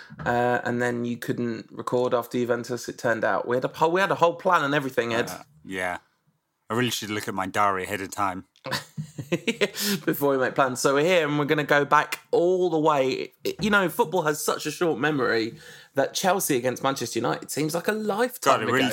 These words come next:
Speaker 2: does.
Speaker 1: but it
Speaker 2: I'd,
Speaker 1: was
Speaker 2: I'd actually
Speaker 1: actually
Speaker 2: forgotten we'd played that game.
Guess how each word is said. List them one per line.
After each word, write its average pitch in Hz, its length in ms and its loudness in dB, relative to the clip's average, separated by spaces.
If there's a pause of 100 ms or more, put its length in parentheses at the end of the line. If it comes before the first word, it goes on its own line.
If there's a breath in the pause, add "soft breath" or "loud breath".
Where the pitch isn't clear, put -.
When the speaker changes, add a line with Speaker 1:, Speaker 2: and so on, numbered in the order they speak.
(120)
Speaker 2:
does. 127 60 2
Speaker 1:
but 131 60 4
it - 40 6
Speaker 2:
I'd, 139 60 2
Speaker 1:
was 196 100 2
Speaker 2:
I'd 131 160 2
actually 131 380 2
Speaker 1:
actually 110 140 -2
Speaker 2:
forgotten 117 540 0
we'd 113 200 -2
played 123 320 2
that 85 180 -10
game. 87 300 -6